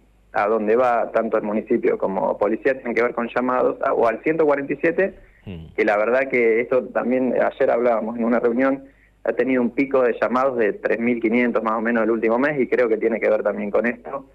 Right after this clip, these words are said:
Speaker 2: Mm.
Speaker 1: Este, es una cantidad de llamados muy, muy grande que tiene que ver con, con, con cuestiones de fiestas, de covid y demás, o los llamados que hace directamente la gente al novecientos once, siempre trabajándolo en conjunto. Y las
Speaker 2: Bien.
Speaker 1: infracciones se labran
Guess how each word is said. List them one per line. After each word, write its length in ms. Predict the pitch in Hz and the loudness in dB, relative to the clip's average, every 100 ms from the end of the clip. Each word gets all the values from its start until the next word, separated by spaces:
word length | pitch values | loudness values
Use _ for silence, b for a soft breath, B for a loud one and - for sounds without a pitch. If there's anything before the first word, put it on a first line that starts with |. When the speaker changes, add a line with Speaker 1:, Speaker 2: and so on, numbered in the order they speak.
| B B | B B
Speaker 2:
Mm. 200 | 85 80 | -16 -8
Speaker 1:
Este, 720 | - 104 - 107 104 98 95 90 90 82 - - | -2 -2 0 2 4 4 2 0 -2 -8 -12 -6
es 220 | 101 - | -4 -2
una 160 | 110 110 | -2 0
cantidad 320 | 107 104 123 | 0 2 0
de 40 | 120 | 0
llamados 380 | 107 120 123 | -2 0 0
muy, 180 | 120 113 | 0 0
muy 200 | 110 120 | 2 2
grande 260 | 123 139 151 | 2 2 0
que 60 | |
tiene 200 | 117 120 | 0 0
que 80 | 113 | 2
ver 160 | 117 - | 2 2
con, 240 | 110 98 | -2 -4
con, 120 | - - | -10 -6
con 380 | 117 - 104 | -6 -2 0
cuestiones 320 | 104 110 120 127 | 0 0 0 0
de 80 | |
fiestas, 440 | 127 151 135 110 101 | 2 2 2 0 -2
de 120 | 104 | 0
covid 200 | 107 113 | 2 2
y 120 | 120 | 4
demás, 260 | 120 139 170 - b b b | 4 2 -2 -6 b b b
o 180 | 160 | 0
los 140 | 180 160 | 0 0
llamados 260 | 135 147 | 0 0
que 60 | 147 | 0
hace 160 | 143 143 | 0 2
directamente 440 | 139 139 139 147 | 2 0 0 0
la 120 | 139 | 0
gente 280 | - 135 131 | -2 -2 0
al 140 | 127 | 0
novecientos 540 | 113 107 107 123 107 104 | 2 0 0 0 0 0
once, 220 | 98 85 _ b b _ | -4 -8 _ b b _
siempre 280 | - 131 131 | -2 2 2
trabajándolo 520 | 127 113 - 113 117 | 2 2 0 0 0
en 100 | 107 | 0
conjunto. 460 | 104 110 - - - | -2 -2 -2 -2 0
Y 60 | 110 | 2
las 140 | 117 | 2
Speaker 2:
Bien. 100 | 135 | 0
Speaker 1:
infracciones 480 | 127 143 143 170 165 | 0 0 0 -4 -2
se 100 | 143 | 0
labran 440 | 147 147 156 180 | 2 2 0 -2